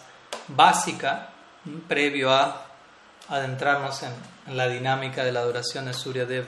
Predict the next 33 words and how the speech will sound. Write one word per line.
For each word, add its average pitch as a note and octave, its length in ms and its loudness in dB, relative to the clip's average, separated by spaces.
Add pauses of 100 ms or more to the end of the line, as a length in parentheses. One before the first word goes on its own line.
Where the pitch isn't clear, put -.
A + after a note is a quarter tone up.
(140)
en B2+ 80 -10
el A#2+ 120 -14
marco C3 380 -8
del C3 140 -4
Lila, C3+ 440 0
que - 80 -18
considero B2+ 500 -8
que C3 80 -10
es B2 200 -8
importante C3 560 -8
primero B2 440 -8 (1300)
haber D3+ 240 4
realizado D3+ 680 6
todas D#3 200 6
las C#3 200 0
implicancias C#3 840 0
más C3+ 240 -2
elementales C3 920 2 (500)
de C3 240 -4
qué D#3 180 2
es D#3 60 0
lo D3+ 160 0
que C3 120 -4
Surya C3+ 720 0 (540)
intenta C#3+ 720 4
decirnos C#3 640 2
y, C#3 60 -6
y C3 220 -8
debería C3 440 0
representar C3 760 0
en C3 100 -4
nuestra C3+ 300 -8
vida. C#3 380 -2